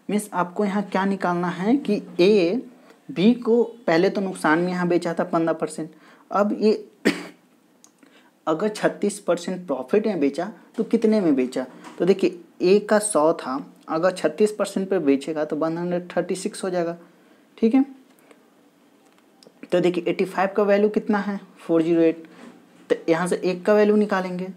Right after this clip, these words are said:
फ़ोर ज़ीरो एट upon एटी फ़ाइव। इसी तरह यहाँ से वन थर्टी सिक्स का वैल्यू निकाल लीजिएगा, तो फ़ोर ज़ीरो एट upon एटी फ़ाइव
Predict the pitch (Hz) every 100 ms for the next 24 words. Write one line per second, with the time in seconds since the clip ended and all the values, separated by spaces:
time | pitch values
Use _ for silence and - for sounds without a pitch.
0 | - - 165 175 165 175 180 - 175 190
1 | - - _ - - 156 - 170 196 135
2 | - - _ _ _ _ _ _ _ -
3 | 240 - 185 175 185 180 180 - _ -
4 | _ _ _ _ _ _ - - - -
5 | - 165 220 208 202 208 196 196 170 170
6 | 180 196 180 - 180 180 196 190 190 185
7 | 185 175 175 175 170 165 170 - - _
8 | - 147 143 - 165 185 147 - - _
9 | - 131 151 165 - 165 185 180 - _
10 | _ - - 160 165 - 160 190 175 -
11 | 214